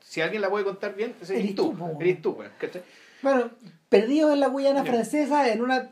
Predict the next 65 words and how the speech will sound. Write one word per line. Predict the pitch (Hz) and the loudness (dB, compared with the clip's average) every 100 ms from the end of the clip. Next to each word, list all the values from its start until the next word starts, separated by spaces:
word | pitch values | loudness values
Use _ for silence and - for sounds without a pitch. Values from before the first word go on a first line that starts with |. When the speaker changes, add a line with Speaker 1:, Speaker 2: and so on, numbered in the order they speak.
| 240 | -6
Speaker 2:
como | - 208 | -4 -2
en | 240 | 0
una, | 262 240 - | 0 -2 -2
como | 220 | -2
en | 240 | 0
una | 262 | 2
versión | 214 - 262 | 0 0 0
barata | 226 220 269 | 4 4 4
de | 254 | 2
una | 233 | 2
película, | 202 226 254 262 240 | 0 -2 -2 2 2
weón, | 226 214 | 2 -2
donde | 226 262 | 0 2
hay | 233 | 0
hasta | - | 0
un | 165 160 | -8 -4
tanque, | - 302 294 - 220 | 2 2 2 0 2
Speaker 1:
Sí, | |
Speaker 2:
weón. | 202 220 233 - - - _ - | 2 0 -4 -8 -18 -20 _ -18
Speaker 1:
po. | - | -14
Speaker 2:
No, | - - - | -12 -12 -10
sí, | 170 165 160 | -8 -6 -6
sí, | 196 202 240 | -4 -4 -4
es, | 226 240 220 | -6 -4 -6
es | - | -4
completamente | 196 202 233 254 262 269 | -2 4 4 4 0 -2
disparatado, | 254 233 262 208 240 247 165 | -2 -2 -2 -2 -4 -6 -6
po, | 147 | -8
weón. | 143 143 143 143 _ _ _ _ _ | -10 -12 -14 -18 _ _ _ _ _
Y | 165 | -4
es | 208 | 0
un, | 233 220 185 190 | 0 0 -8 -10
y | 185 | -8
estaría | - 196 240 | -4 2 2
basado | 214 233 | 2 -2
en | 233 | -2
un | 202 | -2
recuerdo | 196 240 226 190 | 2 2 4 -2
del | 175 | -2
viejo, | 247 262 220 | -4 -4 -6
un | 175 | -6
recuerdo | 185 190 208 202 | -6 -6 -6 -4
de | 180 | -4
Speaker 1:
De | |
Speaker 2:
infancia, | 156 - 294 285 | -6 -8 -8 -4
Speaker 1:
infancia | 233 233 214 | -2 -2 -2
del | - | -2
Speaker 2:
weón. | |
Speaker 1:
viejo, | 185 190 185 | -4 -4 -4
claro, | 175 196 147 143 135 | 0 0 0 -4 -8
porque | 147 - | -6 -2
Speaker 2:
Puta, | - - | -2 -2
Speaker 1:
él | 165 | 0
Speaker 2:
cua- | 185 | 2
Speaker 1:
era, | 196 | 2
él | 185 | 0
era, | 190 | 0
él | 190 151 | -4 -4
era | 180 | -4
alemán, | 190 202 170 202 | -4 -4 -8 -10
su | - | -10
papá | 135 156 | -6 -4
era | |
alemán, | 180 160 | -4 -4
Speaker 2:
Mm. | 160 | -8